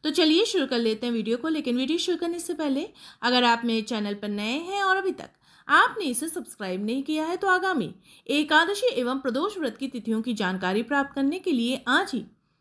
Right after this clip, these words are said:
मेरे चैनल को सब्सक्राइब कर लीजिए, साथ में बेल आइकन को प्रेस कर दीजिए ताकि आपको मेरे वीडियोज़ के नोटिफिकेशन मिलते रहे। वीडियो अच्छा लगे तो उसे लाइक और शेयर करना बिल्कुल मत भूलिए। तो चलिए शुरू कर लेते हैं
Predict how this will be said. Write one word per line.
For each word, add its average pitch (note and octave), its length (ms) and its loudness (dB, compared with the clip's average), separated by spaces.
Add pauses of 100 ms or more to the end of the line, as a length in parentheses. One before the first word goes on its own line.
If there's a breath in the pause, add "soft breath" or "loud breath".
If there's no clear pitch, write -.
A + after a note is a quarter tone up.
(140)
मेरे C#4+ 260 4
चैनल D#4 300 -2
को F#4+ 120 -2
सब्सक्राइब G3+ 500 -6
कर B3+ 120 -4
लीजिए, C#4+ 400 -2 (300 loud breath)
साथ C#4 340 4
में B3+ 120 0
बेल C#4+ 160 2
आइकन D4 340 0
को D4+ 140 -4
प्रेस D4+ 280 -4
कर D#4 160 -4
दीजिए D4+ 380 -4
ताकि A3+ 340 -4
आपको A3+ 500 0
मेरे A#3+ 300 2
वीडियोज़ A#3 340 2
के A3 80 -4
नोटिफिकेशन E4+ 600 -4
मिलते - 240 -8
रहे। - 200 -20 (400 loud breath)
वीडियो D#4+ 260 6
अच्छा F#4 240 2
लगे D#4+ 240 0
तो G4 100 -2
उसे D4 200 0
लाइक B3+ 400 2
और C#4 80 2
शेयर E4 320 -2
करना G#3 320 -4
बिल्कुल A3 300 -2
मत F#3+ 120 -4
भूलिए। F#3+ 380 -2
तो A3 120 -2
चलिए A3+ 340 0
शुरू A#3 200 -2
कर G3+ 140 -4
लेते F#3+ 420 -4
हैं G3 160 -6